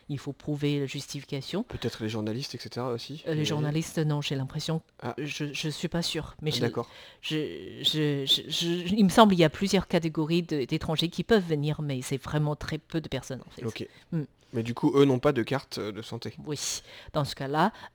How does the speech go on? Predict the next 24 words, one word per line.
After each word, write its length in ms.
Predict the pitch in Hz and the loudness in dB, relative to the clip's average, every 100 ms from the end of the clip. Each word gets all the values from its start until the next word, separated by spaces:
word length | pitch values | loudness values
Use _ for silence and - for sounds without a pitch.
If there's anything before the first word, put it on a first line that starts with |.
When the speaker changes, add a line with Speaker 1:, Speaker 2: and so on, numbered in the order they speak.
| 156 | 0
Speaker 1:
euh, 320 | 151 139 139 | 2 2 -2
je 100 | - | -6
crois 160 | - 156 | -4 -2
que 60 | |
ça 160 | - 139 | 0 -2
fait 260 | - 143 | -2 -6
deux 220 | 143 156 175 | -2 -2 -2
semaines 520 | - 143 127 147 151 | 0 2 2 2 0
qu'on 160 | - 135 | 0 0
a 100 | 131 | 2
mis 240 | 143 156 165 | 2 2 0
en 120 | 139 | -4
place 440 | - 170 147 - - | -6 -4 -2 -2 -4
à 140 | 151 160 | -2 0
l'aéroport 580 | 170 151 170 175 165 | 2 2 2 2 2
international 800 | 151 147 160 147 135 147 135 135 127 | 4 2 0 0 0 -2 -2 -2 -4
de 80 | |
Taoyuan 640 | 131 139 139 135 131 151 175 - - - - | -8 -4 -4 -2 0 0 -2 -8 -18 -18 -4
la 80 | 143 | -2
possibilité 840 | - - 147 - 143 135 151 139 | -2 -4 -6 -6 -6 -4 0 0
d'achat 480 | 147 185 - 147 151 - _ _ | 2 2 2 -2 -4 -8 _ _
de 100 | 160 | -2
trois 240 | - - 175 | 0 2 2
masques 400 | 156 - - | 2 -2 -10